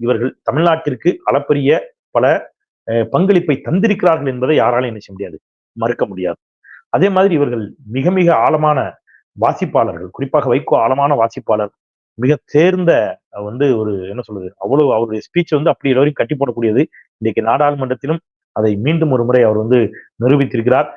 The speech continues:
சமீபத்தில் நடந்த விடுதலை சிறுத்தைகள் கட்சியுடைய மாநாடு, அது வந்து வெல்லும் ஜனநாயக மாநாடு, திமுகவுடைய இளைஞரணி மாநாட்டையும் நான் தான் தொகுத்து வழங்கினேன், உங்களுக்கு தெரியும். அந்த இளைஞரணி மாநாடு ஒரு மிகப்பெரிய வெற்றி. அதை பார்த்துவிட்டு வி சி காவில் இருந்து தோழர்கள் அழைத்தார்கள்.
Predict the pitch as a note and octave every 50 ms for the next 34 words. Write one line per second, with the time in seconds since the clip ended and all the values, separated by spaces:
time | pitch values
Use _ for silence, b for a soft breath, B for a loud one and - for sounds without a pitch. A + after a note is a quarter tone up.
0 | - _ _ _ - C#3+ F3+ F#3+ F3+ F3 F#3 E3 D3 C#3+ C#3+ D3 C#3+ D3 C#3+ B2+
1 | A#2 G#2+ G2 G2+ A#2+ D3+ E3+ F3+ F#3 E3 - - C3+ - D3+ C#3+ C3 C3 C3 A#2
2 | - A#2 B2 A#2+ G#2 G#2+ A#2+ C3+ C#3 C3 G#2 - - _ - A#2 A#2+ B2+ C3 C3
3 | B2 C3+ E3 F3 E3+ D#3+ D3 C#3 C3+ C3 B2+ B2+ A#2+ B2+ A#2+ A2+ A#2 C3 B2+ A#2+
4 | G2+ G2 B B B B B B _ _ E3+ F3 F3+ E3+ F3 D#3+ D#3 D3 C#3 C3
5 | C#3+ D#3+ E3+ E3 D#3 D3+ C#3+ C3+ C3 B2+ B2+ A#2 C#3 C#3+ C#3 B2 A#2 C3 C#3 C3
6 | - A#2+ C3 C3+ C3 A#2+ A2+ A#2 A#2+ A#2+ A2+ A2 A2+ G#2+ G2+ G#2+ G#2 A#2 D3+ F#3+
7 | B B B B B _ _ B2+ B2 B2+ B2 A#2+ A#2 B2 D#3 E3 E3+ D#3+ D#3 D3+
8 | C3+ B2+ B2 A#2+ B2 C3+ C3 A#2 G#2+ G#2+ A#2 B2 C#3 C3 D3+ D3 D3+ C3+ A#2 G#2
9 | - F3 D#3+ C#3 C#3 C3+ - C#3+ C#3+ D#3 - - C#3 C3+ - D3+ C#3+ C3 A#2 A2
10 | B B B B _ _ - C3+ C#3 B2 - B2+ - C3 A#2+ A#2+ A2+ A#2 A#2 B2
11 | B2+ B2+ B2+ A#2 G#2+ G2+ F#2+ F#2 - C3 C3 C3 A2+ B2 A2+ G#2+ B2 A#2+ - A#2
12 | A2 G2 C3 F3+